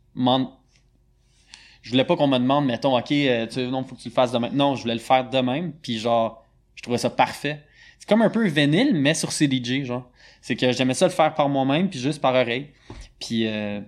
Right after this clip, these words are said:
puis au bout d'un certain temps, j'ai appris un peu la méthode, euh, conventionnelle, là, qu'ils appellent, là. Puis, euh, avec l'espèce de roulette, euh,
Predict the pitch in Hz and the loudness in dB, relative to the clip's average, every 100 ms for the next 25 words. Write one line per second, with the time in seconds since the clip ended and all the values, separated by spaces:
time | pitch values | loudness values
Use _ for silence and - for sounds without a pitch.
0 | _ - - - - 123 143 147 147 - | _ -20 -20 -20 -6 0 2 4 2 0
1 | 131 123 147 127 120 147 127 139 127 120 | -2 0 0 0 -2 -4 -4 0 0 0
2 | - 135 127 117 110 104 98 - _ _ | -2 -2 0 -2 -2 -4 -8 -14 _ _
3 | - - - 113 113 113 107 117 160 143 | -20 -20 -6 -2 -2 -2 -4 -4 -6 -6
4 | 143 107 - 156 151 185 - - - - | -4 -4 -4 -6 -8 -12 -16 -20 -18 -18
5 | - - 117 110 107 104 104 101 95 - | -18 -10 -4 -2 -2 -6 -6 -8 -10 -16
6 | _ - 117 110 113 - 117 113 107 110 | _ -6 -6 -6 -8 -8 -4 -6 -2 -2
7 | 117 - 110 104 107 107 104 101 101 | -2 -4 -6 -4 -6 -8 -8 -10 -10